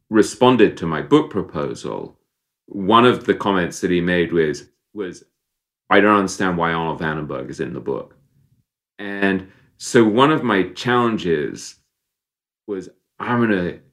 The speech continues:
I'm gonna make clear why Arnold is such a key character. And I'm gonna end the book with Arnold because he, he's so important. He embodies something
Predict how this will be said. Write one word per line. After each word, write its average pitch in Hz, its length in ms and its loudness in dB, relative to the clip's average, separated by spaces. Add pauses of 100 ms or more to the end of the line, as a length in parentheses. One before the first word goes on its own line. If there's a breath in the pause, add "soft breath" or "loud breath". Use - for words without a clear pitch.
(320)
I'm 120 200 2
gonna 101 240 0
make 95 500 -2
clear 80 760 0 (120)
why 80 180 -4
Arnold 78 400 -6
is 71 160 -10
such - 460 -8
a 80 40 -10
key - 280 -10
character. - 640 -12 (480)
And 90 560 -2 (1500)
I'm 101 80 -2
gonna 95 220 0
end 113 340 0
the 78 80 -2
book - 340 -6
with 78 140 -4
Arnold 67 420 -8 (140)
because 87 520 0 (360)
he, 101 540 -14 (580)
he's 107 280 -14
so 117 280 2
important. 92 460 0
He 82 200 -2
embodies 101 640 4
something 76 580 -8